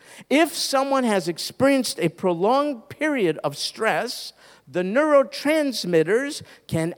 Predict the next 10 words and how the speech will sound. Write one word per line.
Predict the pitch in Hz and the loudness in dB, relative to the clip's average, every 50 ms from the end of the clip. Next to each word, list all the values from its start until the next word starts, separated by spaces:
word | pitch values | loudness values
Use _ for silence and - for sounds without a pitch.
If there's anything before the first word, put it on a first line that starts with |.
| - - | -2 -2
actually | 220 262 247 - - - - 233 226 214 208 190 | 0 0 -2 -4 -8 -4 -2 0 0 0 -2 -2
become | 160 190 175 - - 196 180 170 156 - - - _ | -4 -6 -8 -4 -2 0 0 0 -2 -6 -10 -18 _
flooded. | - - - - - 147 175 233 269 196 151 220 277 - 220 - - - _ _ _ _ | -16 -14 -12 -8 -2 2 4 4 4 6 4 2 2 0 -6 -12 -14 -20 _ _ _ _
Too | - 240 254 220 | 2 4 4 4
many | 190 214 247 240 185 160 | 4 4 4 4 4 4
of | 156 156 | 4 4
them | 170 170 170 | 0 -2 -4
could | 156 - 170 160 143 | -2 -2 -2 0 2
be | 147 170 165 143 | 0 0 0 0
secreted | - - - 156 147 - - - 220 226 220 147 147 185 208 190 | -2 -6 -6 -6 -8 -8 -4 -2 -2 -2 0 0 0 -2 -2 -2